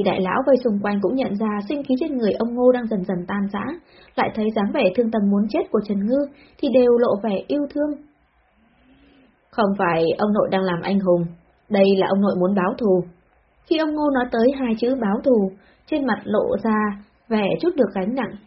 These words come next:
Ông đã đợi hai mươi năm, vốn tưởng rằng đời này không có cơ hội nữa. "Báo, báo thù cái gì cơ ạ?" Trần Ngư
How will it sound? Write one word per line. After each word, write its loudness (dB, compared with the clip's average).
Ông 0
đã -2
đợi 2
hai -2
mươi 2
năm, 0
vốn 6
tưởng 2
rằng -4
đời 2
này -4
không -2
có -4
cơ -4
hội 0
nữa. -4
"Báo, 2
báo 0
thù 6
cái 8
gì 2
cơ 2
ạ?" -4
Trần 0
Ngư 2